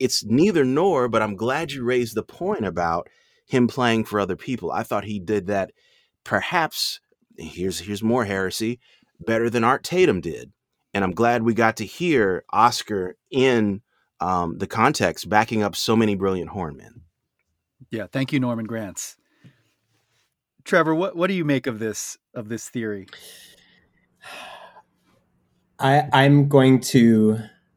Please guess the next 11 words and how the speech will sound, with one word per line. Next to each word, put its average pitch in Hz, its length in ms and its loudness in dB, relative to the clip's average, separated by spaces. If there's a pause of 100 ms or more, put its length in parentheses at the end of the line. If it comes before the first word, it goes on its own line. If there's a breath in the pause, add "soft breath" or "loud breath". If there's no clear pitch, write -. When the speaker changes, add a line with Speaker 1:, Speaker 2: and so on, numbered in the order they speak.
(420)
Speaker 3:
I'm 120 140 2
gonna 127 160 6
make 123 220 4
another 117 260 6
sports 110 440 0
reference. 98 640 -4 (180)
Keep 107 180 -2
the 110 80 -2
ball 98 280 0
rolling. 95 400 -6 (520)
Um, 90 500 -4